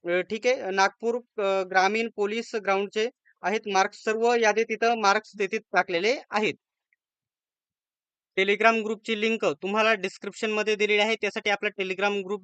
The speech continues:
जॉईन करा. तेथे सर्व जेवढ्या पण याद्या रोज अपडेट होतील, आज अकरा तारीख, बारा तारीख, तेरा तारीख, जेवढे पण आहे सर्व याद्या तिथे टाकण्यात येतील.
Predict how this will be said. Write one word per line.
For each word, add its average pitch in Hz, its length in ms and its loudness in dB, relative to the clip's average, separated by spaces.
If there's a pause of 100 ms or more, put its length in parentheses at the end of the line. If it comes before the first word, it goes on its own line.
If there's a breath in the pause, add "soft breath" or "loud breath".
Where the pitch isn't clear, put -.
जॉईन 190 240 2
करा. 214 240 2
तेथे 220 300 -4
सर्व 233 360 0
जेवढ्या 185 320 -2
पण 226 140 -2
याद्या 214 340 0
रोज 208 260 -4
अपडेट 196 320 -2
होतील, 220 340 -4
आज 196 200 0
अकरा 196 280 0
तारीख, 202 300 -2
बारा 180 260 4
तारीख, 190 260 -2 (120)
तेरा 190 160 0
तारीख, 196 180 -2
जेवढे 185 260 -4
पण 214 160 -2
आहे 196 220 2 (400 soft breath)
सर्व 214 220 2
याद्या 202 260 4
तिथे 196 220 -2
टाकण्यात 185 380 0 (200)
येतील. 180 300 -2